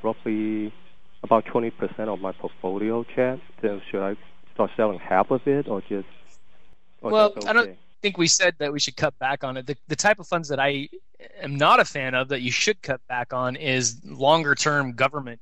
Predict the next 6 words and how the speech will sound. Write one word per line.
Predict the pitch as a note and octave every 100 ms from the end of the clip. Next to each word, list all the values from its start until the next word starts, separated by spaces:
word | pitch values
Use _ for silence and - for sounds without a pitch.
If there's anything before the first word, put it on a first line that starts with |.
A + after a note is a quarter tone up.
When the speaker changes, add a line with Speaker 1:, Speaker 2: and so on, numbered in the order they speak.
| -
Speaker 2:
treasury | - - E3 D3 A#2 G2+ G2+ - - - - -
bond | A#2+ B2+ A2+ A2
funds | - G#2+ A2
or | B2+
just | A#2+ C#3 G#2+ A2
basic | C#3+ D3 - C3